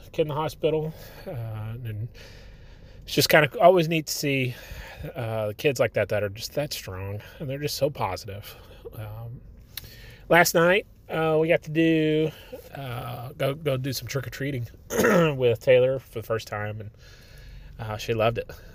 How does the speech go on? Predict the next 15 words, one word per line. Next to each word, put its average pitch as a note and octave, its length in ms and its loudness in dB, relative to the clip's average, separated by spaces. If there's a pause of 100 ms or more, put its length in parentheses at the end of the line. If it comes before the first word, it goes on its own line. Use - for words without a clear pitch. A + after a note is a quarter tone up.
Uh, G#2+ 320 -10
we G#2 100 -6
got G#2+ 160 -6
to, A#3 60 -14
we B2+ 160 -6
went A#2+ 220 -4
up A#2+ 140 -4
and A#2+ 100 -4
down A2+ 160 -2
our G#2+ 80 -2
street, A2+ 500 -2
and, G2+ 280 -8 (920)
uh, A2 260 4
she - 160 -2
wasn't, D3 360 4